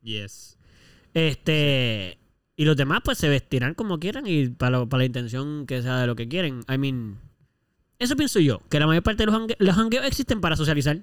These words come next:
Speaker 2: para ninguna otra razón.
Speaker 1: Ujú, ujú.
Speaker 2: Porque ¿para qué tú jangueas?
Speaker 1: Para beber.
Speaker 2: Pero beber es parte del socializar.
Speaker 1: Claro,
Speaker 2: Porque tú bebes
Speaker 1: claro.
Speaker 2: para socializar.
Speaker 1: Sí, sí, nadie, nadie dice como que vamos a,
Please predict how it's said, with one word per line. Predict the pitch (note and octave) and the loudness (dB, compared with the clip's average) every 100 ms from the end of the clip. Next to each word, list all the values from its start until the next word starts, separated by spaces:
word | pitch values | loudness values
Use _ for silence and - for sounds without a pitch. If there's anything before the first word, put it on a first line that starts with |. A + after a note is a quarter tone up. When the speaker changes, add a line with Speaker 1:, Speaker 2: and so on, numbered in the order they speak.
| - | -4
Speaker 2:
para | F#3 | -2
ninguna | G3 G3 | 2 2
otra | G#3+ B3 | 2 0
razón. | G3+ G#3+ - _ - _ _ | 0 -2 -12 _ -20 _ _
Speaker 1:
Ujú, | C#3+ | -4
ujú. | C#3 D3+ | -4 -2
Speaker 2:
Porque | D#3 F3 | 2 4
¿para | F3 | 4
qué | F#3+ | 4
tú | |
jangueas? | G#3+ A3 G3 - _ _ _ _ _ _ - | 2 2 0 -4 _ _ _ _ _ _ -14
Speaker 1:
Para | A2 G2+ | -12 -10
beber. | G2 G2+ D#3 E3 _ _ _ _ _ _ _ | -12 -14 -16 -18 _ _ _ _ _ _ _
Speaker 2:
Pero | - F#3 F3+ | -2 2 2
beber | E3 F3 E3+ A3 A3 | 2 4 4 4 2
es | F#3+ | 0
parte | - G#3 F#3+ - | 0 0 0 2
del | F#3+ F3 D3+ | 4 4 2
socializar. | - D#3+ - C#3+ B2+ C3 | -2 -4 0 4 4 2
Speaker 1:
Claro, | B2 A2+ - | 0 -4 -4
Speaker 2:
Porque | D3+ D#3 | 0 2
tú | D3+ A3 | 4 4
bebes | B3 A#3 | 4 2
Speaker 1:
claro. | G3+ | 2
Speaker 2:
para | F#3 D#3+ | 2 2
socializar. | E3+ C#3+ D3 C3+ C#3+ B2+ - - _ | 2 2 2 2 0 -2 -8 -20 _
Speaker 1:
Sí, | - D#3 | -6 -2
sí, | D#3+ | 0
nadie, | E3 C#3+ D#3 E3 | -2 -2 -2 -4
nadie | C#3 C#3 D#3 | -4 -2 0
dice | E3+ E3+ F3+ D#3+ | 0 0 -2 -4
como | D3+ D3 | -4 -4
que | B2+ | -4
vamos | A#2 B2 B2+ | -4 -6 -8
a, | C#3+ C#3 C#3 C#3 C3+ A#2+ | -8 -8 -8 -8 -8 -12